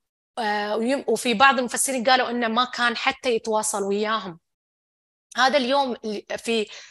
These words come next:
آه، علوم النفس هي، آه، سمات لانخفاض المزاجية أو الاكتئاب،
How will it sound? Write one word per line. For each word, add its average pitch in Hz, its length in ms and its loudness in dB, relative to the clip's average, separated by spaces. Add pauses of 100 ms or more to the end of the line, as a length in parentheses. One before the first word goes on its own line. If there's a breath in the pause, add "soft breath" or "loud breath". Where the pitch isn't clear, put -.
(200 loud breath)
آه، 208 180 0
علوم 247 420 2
النفس 240 600 0 (240)
هي، 269 440 0 (480)
آه، 202 380 0
سمات 254 560 2 (200)
لانخفاض 240 1400 -2
المزاجية 220 580 0
أو 208 180 2
الاكتئاب، 202 640 -4